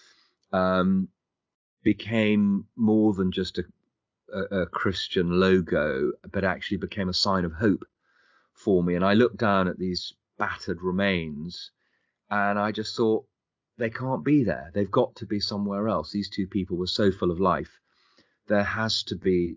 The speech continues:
life after death." And I, I was, like, on a mission to find out about the claims of the Christian faith. And, you know, some people turn in all sorts of different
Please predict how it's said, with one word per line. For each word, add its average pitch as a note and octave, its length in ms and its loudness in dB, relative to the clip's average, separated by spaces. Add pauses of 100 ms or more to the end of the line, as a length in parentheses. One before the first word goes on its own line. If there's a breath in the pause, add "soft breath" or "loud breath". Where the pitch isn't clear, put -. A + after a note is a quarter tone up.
life F#2 440 -2
after F2 380 -4
death." E2+ 340 -4 (1000 soft breath)
And G2 640 0 (160)
I, G#2 640 0 (1300)
I A#2 160 2
was, D3 260 2
like, G#2 260 -2 (240)
on G2+ 220 -2
a F2+ 60 4
mission F2 680 0 (920)
to G2 300 2
find G2 460 0
out F2+ 300 0 (500)
about G2 360 -2
the G#2 60 -10
claims G2+ 400 0
of F#2 60 -8
the G2+ 60 -10
Christian G#2+ 400 -2
faith. G#2 320 -2
And, F#2 160 -2
you G2+ 80 0
know, F#2 140 2 (480 soft breath)
some D3 260 2
people B2 280 -2
turn A2 300 2
in G#2 80 0
all G#2+ 140 0
sorts - 320 -2
of F2 80 -10
different - 340 -10